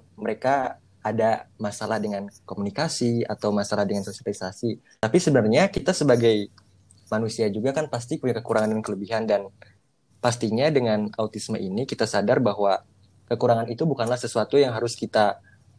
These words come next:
sesali gitu. Jadi kita lebih fokus ke kelebihan kita. Tadi kayak Ananda kan mungkin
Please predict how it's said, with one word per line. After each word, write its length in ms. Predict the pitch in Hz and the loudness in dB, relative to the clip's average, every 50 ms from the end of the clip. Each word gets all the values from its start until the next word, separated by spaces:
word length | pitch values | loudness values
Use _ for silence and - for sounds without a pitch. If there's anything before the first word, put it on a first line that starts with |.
| _ _ - _ - | _ _ -20 _ -20
sesali 480 | 117 120 - 120 135 143 135 120 117 | -12 -6 -2 0 2 2 2 0 0
gitu. 160 | 110 107 - | -4 -6 -8
Jadi 320 | 101 98 104 110 135 151 139 | -4 -4 -2 0 0 -2 -2
kita 320 | - 113 - - 131 135 | -4 -6 -2 0 2 2
lebih 160 | 131 117 120 | 2 0 -2
fokus 400 | 110 - 104 - - 139 143 - | -2 -4 -6 -4 -2 -2 -2 -2
ke 80 | - 127 | -4 -8
kelebihan 400 | - - 107 104 98 104 101 104 | -6 -4 -6 -4 -4 -6 -8 -6
kita. 240 | - 127 123 131 117 | -8 -4 -2 0 0
Tadi 320 | 110 117 143 156 - - | 0 0 0 0 -2 -2
kayak 320 | - 117 110 107 101 - - _ _ _ _ - - _ 113 | -2 -2 0 0 -2 -4 -8 _ _ _ _ -20 -8 _ -2
Ananda 400 | 113 110 107 113 110 107 107 - | 0 0 2 2 2 2 2 2
kan 160 | 156 170 160 - - _ _ _ _ | 2 0 0 -6 -12 _ _ _ _
mungkin 480 | _ 120 120 120 120 175 196 185 175 | _ -2 -2 2 4 2 2 2 0